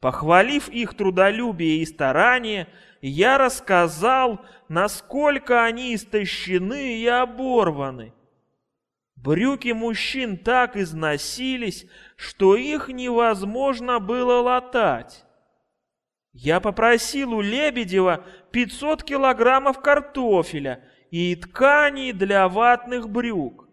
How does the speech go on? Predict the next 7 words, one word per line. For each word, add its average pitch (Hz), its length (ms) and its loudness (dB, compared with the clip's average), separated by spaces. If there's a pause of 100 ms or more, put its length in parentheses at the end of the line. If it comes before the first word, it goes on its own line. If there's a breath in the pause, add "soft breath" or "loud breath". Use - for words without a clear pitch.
(960)
Я 156 300 0
обещал, 226 800 0 (240 loud breath)
что 220 420 4
мы 254 400 0
выполним 226 760 2
месячный 202 800 -4
план 220 540 -2